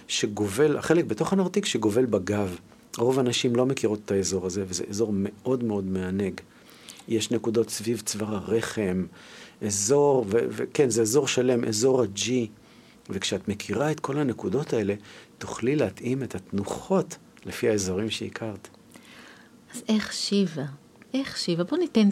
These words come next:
Speaker 2: טיפים ל-, לגבר, איך תענג את האישה שלך?
Speaker 1: חבר יקר,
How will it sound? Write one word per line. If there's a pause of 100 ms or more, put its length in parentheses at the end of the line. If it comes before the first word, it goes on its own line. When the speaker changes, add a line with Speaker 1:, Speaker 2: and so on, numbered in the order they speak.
(160)
Speaker 2:
טיפים
ל-, (420)
לגבר,
איך
תענג
את
האישה
שלך?
Speaker 1:
חבר
יקר,